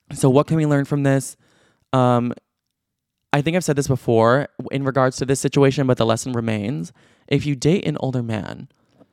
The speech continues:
because you want a more mature man, that doesn't mean you have a mature man. It just means you have an older man <laughs> who is not at all any more mature.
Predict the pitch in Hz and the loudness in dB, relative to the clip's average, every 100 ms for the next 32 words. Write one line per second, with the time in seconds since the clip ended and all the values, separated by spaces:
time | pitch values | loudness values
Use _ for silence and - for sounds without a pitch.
0 | _ _ _ _ _ _ _ _ _ - | _ _ _ _ _ _ _ _ _ -2
1 | 139 139 120 120 127 131 131 127 117 113 | 2 2 2 0 0 0 -2 -2 -2 -4
2 | - 120 110 107 50 120 135 _ _ _ | -2 -2 -2 -6 -8 -12 -14 _ _ _
3 | _ _ _ _ _ _ _ _ _ _ | _ _ _ _ _ _ _ _ _ _
4 | _ _ _ - 131 135 160 214 151 160 | _ _ _ -4 2 2 2 0 0 0
5 | 143 131 135 127 113 - 113 107 82 50 | 2 2 2 2 -2 0 0 0 -4 -8
6 | - - _ _ _ _ _ _ _ 131 | -16 -20 _ _ _ _ _ _ _ -2
7 | 117 160 - 135 120 120 113 113 110 117 | 2 0 2 0 2 2 2 0 -2 -2
8 | 110 104 113 135 185 202 - - - 226 | -2 -2 -4 -2 0 2 4 4 4 4
9 | - 220 - - 196 - 185 - - 254 | 4 2 0 0 -2 -2 -6 -4 -6 -12
10 | 269 226 151 139 117 - _ _ _ 120 | -18 0 6 6 4 0 _ _ _ -2
11 | 139 139 143 135 117 110 - 117 120 117 | 2 4 4 4 4 2 0 -4 -4 -4
12 | 110 107 - - - 131 | -4 -6 -6 -8 -10 -14